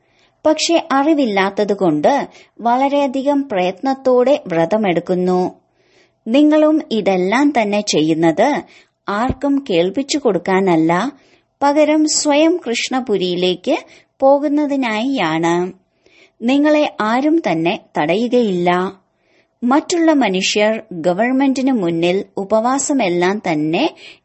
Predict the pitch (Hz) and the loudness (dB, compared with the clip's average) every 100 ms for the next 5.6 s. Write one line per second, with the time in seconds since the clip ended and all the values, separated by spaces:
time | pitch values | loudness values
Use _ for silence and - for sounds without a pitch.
0 | - 175 190 277 233 180 175 180 190 - | -4 -2 0 2 2 0 2 0 0 -6
1 | _ _ _ _ _ _ _ _ _ _ | _ _ _ _ _ _ _ _ _ _
2 | - 285 285 320 302 302 311 180 185 220 | -2 -2 0 2 2 0 0 -2 -2 0
3 | 277 277 196 175 180 196 - _ _ - | -2 0 -2 0 -2 -4 -8 _ _ -4
4 | 240 285 285 269 208 214 202 226 226 226 | 0 2 4 2 0 -4 -2 0 2 2
5 | 220 180 170 180 190 196 | 0 2 0 -2 -4 -8